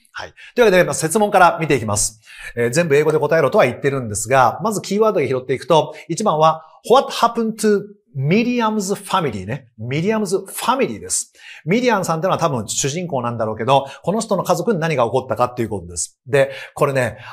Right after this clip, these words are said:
あの、答え方なんだけど、これ直訳、あ、直訳というか、この疑問文のね、文型で言うと、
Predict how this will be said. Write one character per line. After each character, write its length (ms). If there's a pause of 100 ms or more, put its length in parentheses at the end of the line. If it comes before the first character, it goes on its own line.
あ 140
の、 80
答 200
え 60
方 160
な 120
ん 60
だ 80
け 80
ど、 380
こ 80
れ 60
直 260
訳、 180
あ、 100
直 200
訳 140
と 80
い 20
う 20
か、 100
こ 100
の 80
疑 140
問 180
文 100
の 80
ね、 100
文 240
型 120
で 80
言 140
う 40
と、 320